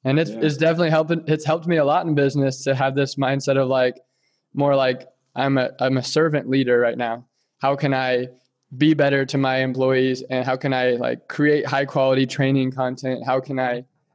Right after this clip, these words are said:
Speaker 1: ask that seller of the house what exactly it is that they need and find ways to, to give value that's maybe more creative than just more money or something like this? It's been really
Speaker 2: Exactly.
Speaker 1: nice to, like, infuse kind of this more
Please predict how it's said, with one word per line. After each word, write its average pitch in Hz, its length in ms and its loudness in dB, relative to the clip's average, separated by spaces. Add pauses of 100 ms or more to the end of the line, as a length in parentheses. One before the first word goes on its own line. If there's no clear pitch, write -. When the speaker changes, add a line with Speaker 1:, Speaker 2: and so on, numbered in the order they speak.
(120)
Speaker 1:
ask 143 300 0
that 135 260 -2
seller 139 440 2
of 127 100 4
the 127 100 2
house 127 440 -2
what 139 200 0
exactly 139 480 2
it 131 60 0
is 131 160 0
that 135 120 -2
they 131 120 2
need 135 320 2
and 127 220 -2
find 135 420 0
ways 131 300 0
to, 131 200 0 (280)
to 143 100 -2
give 135 220 2
value 131 400 2
that's 127 340 -2 (640)
maybe 135 360 0 (160)
more 139 180 2
creative 135 420 2
than 127 140 2
just 127 320 -4
more 127 180 0
money 123 300 -2
or - 80 -6
something 123 320 -4
like 117 120 -4
this? 117 280 -4 (480)
It's 131 220 -2
been 151 140 2
really 156 180 4
Speaker 2:
Exactly. 143 180 0
Speaker 1:
nice 143 180 -4
to, 131 80 2
like, 120 240 2
infuse 139 680 2
kind 135 180 0
of 127 100 0
this 127 280 -2
more 131 420 0